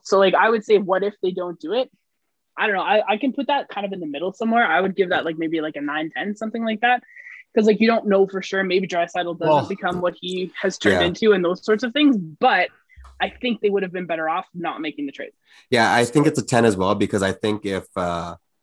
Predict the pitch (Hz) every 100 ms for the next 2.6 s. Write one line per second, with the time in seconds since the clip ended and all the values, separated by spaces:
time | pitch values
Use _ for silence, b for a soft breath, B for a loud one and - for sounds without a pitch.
0 | _ _ 101 98 107 90 95 104 101 104
1 | 101 92 90 104 92 90 87 82 - 101
2 | 101 85 80 85 85 92